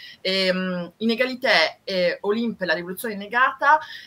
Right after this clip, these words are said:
è la storia di, eh,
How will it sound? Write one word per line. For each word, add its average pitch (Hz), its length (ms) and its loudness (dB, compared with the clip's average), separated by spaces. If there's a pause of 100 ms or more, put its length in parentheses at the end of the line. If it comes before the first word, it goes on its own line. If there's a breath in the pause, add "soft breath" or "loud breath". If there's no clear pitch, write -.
è 220 180 2
la 165 100 4
storia 185 800 2
di, 185 560 -12
eh, 160 560 2